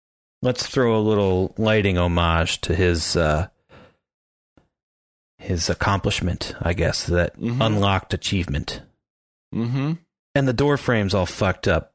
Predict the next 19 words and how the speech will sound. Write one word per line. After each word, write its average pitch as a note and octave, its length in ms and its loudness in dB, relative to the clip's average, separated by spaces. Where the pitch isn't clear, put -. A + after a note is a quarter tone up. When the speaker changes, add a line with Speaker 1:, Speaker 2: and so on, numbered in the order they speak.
Speaker 1:
but - 120 -2
that's A#2+ 200 0
not C#3+ 240 2
where A#2 200 2
he A2 160 0
got G2 280 0
dunked G#2+ 460 -2
in G2 460 0
the, F#2+ 400 2
uh, F2+ 240 2
toilet. A2 480 0
They A#2 140 2
must A2 240 -2
have F#2+ 260 2
smashed G#2 600 0
that F#2 340 2
when F#2 140 0
they F2+ 100 2
were E2 260 2